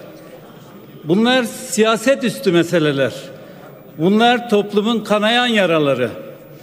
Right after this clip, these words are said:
Bunlar vicdanı ve merhameti olan herkesin can damarı. Ben halkın seçtiği bir milletvekili olarak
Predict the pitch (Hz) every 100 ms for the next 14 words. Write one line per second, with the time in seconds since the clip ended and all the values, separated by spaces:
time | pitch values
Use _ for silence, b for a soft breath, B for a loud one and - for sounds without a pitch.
0 | B B - 165 196 220 247 233 185 185
1 | 165 220 226 226 202 202 180 202 202 202
2 | 220 214 214 180 240 233 202 - 226 226
3 | 139 175 220 208 185 147 139 117 - -
4 | - - B B B B 147 190 226 269
5 | 247 - 175 196 196 233 226 214 - -
6 | 226 220 202 202 214 233 233 196 226 226
7 | 208 170